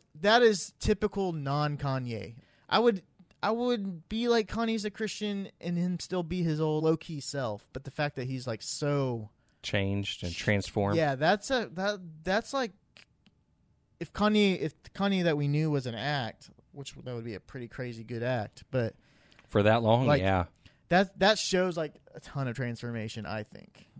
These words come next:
Speaker 1: I don't know.
Speaker 2: I've, uh, wondered, is it like an amoeba that got it in, in his brain that just created this transformation? You know, there's, like,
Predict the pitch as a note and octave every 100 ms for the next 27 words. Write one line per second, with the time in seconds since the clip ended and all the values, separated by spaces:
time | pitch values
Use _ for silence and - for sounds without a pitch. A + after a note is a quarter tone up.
0 | - - G2 G2+ - - F3+ F#3+ D#3 B2+
1 | A#2+ A#2 A#2+ B2+ G2 G2+ G#2 B2 - B2+
2 | B2+ A#2+ F#2+ G2+ G#2 A2 B2 B2 G2+ G2+
3 | G#2 A2+ A2 - A2+ A2 G#2 - A2 F#2
4 | F2 F2+ G2+ A2+ A2+ A#2+ A#2+ A2+ G2 F#2+
5 | F#2 - - - A2+ G#2 A2 G#2+ - -
6 | A2 G#2+ A2+ G#2+ G#2+ - A2+ A2+ - _
7 | - A2 G#2+ G#2 - G#2